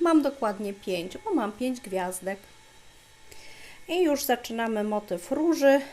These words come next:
pięć krateczek pustych. Następnie robimy kratki pełne. Raz, dwa, trzy, cztery, pięć, sześć, siedem, czyli dwadzieścia dwa słupki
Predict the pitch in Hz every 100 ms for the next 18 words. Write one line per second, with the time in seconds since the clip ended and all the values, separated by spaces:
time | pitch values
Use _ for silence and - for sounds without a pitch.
0 | - - - 359 - - 247 247 240 226
1 | - - 165 165 - 139 - - - -
2 | - - - - 233 - 294 339 330 247
3 | 208 202 214 220 190 - - 285 233 202
4 | 202 202 208 208 - - 240 294 - -
5 | - - - 214 208 202 226 - - -
6 | - - - - - 156 - - - -
7 | - - - - - _ 226 202 190 190
8 | 254 320 - _ - - 233 214 220 262
9 | 294 - - - - 220 208 - - -
10 | - - - 185 185 190 202 - - -
11 | - - 320 320 247 208 190 185 269 -
12 | 262 226 196 190 196 180 - -